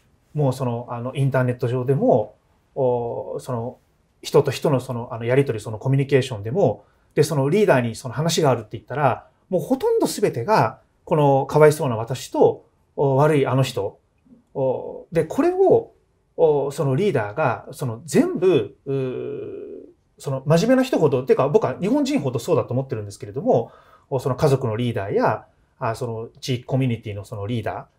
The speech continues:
あ、学校のリーダー、会社のリーダーが、その全部この話聞いてると、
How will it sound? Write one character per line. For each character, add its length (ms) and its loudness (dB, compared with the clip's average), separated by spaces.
あ、 40 -6
学 200 -4
校 140 -2
の 120 0
リ 160 -2
ー 20 -10
ダ 80 -4
ー、 120 -10
会 180 2
社 100 -4
の 120 -2
リ 120 0
ー 20 -4
ダ 180 -6
ー 20 -16
が、 300 -2
そ 100 -8
の 60 0
全 400 4
部 120 8
こ 120 -4
の 80 0
話 260 -2
聞 120 -6
い 20 -18
て 80 0
る 140 -6
と、 360 6